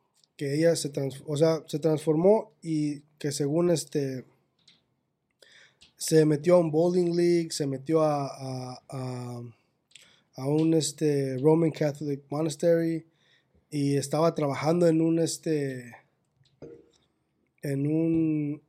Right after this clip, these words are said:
en una, en una compañía, la,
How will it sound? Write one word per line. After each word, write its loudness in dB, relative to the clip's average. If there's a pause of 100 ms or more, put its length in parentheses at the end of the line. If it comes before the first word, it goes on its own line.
en -4
una, 0
en -2
una 2
compañía, -2 (220)
la, -12